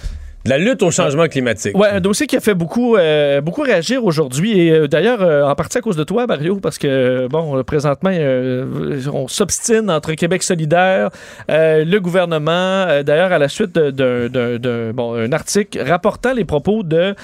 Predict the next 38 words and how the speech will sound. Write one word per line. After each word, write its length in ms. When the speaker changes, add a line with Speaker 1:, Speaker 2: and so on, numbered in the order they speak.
Speaker 2:
euh, 360
de 100
Manon 280
Massé 360
sur 380
les 100
motoneiges, 580
comme 180
quoi, 200
euh, 360
les 140
motoneiges 640
sont, 480
sont 160
polluantes. 560
Euh, 880
d'ailleurs, 420
bon, 340
Québec 280
solidaire, 520
euh, 240
a, 840
a, 40
a, 120
avait 220
dit 140
hier, 300
la 60
chef 160
parlementaire, 540
évidemment, 320
de 40
Québec 240
solidaire, 460
que, 100
euh, 500
on, 560
on, 200